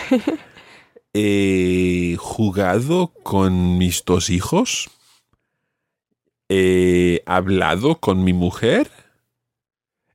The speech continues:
Speaker 2: he hecho muchas cosas.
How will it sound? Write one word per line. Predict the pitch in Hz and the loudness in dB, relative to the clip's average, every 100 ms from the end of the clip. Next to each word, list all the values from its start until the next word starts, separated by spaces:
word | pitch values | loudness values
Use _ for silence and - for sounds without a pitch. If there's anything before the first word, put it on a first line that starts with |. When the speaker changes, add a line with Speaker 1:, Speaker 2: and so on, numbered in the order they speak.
| - | -4
Speaker 2:
he | 151 151 139 - | 0 2 0 0
hecho | 180 - - 123 - - | -2 -2 -2 -2 -2 -2
muchas | 160 208 156 120 | 0 0 0 -2
cosas. | - 82 - 87 90 - | -2 -8 -6 -12 -12 -18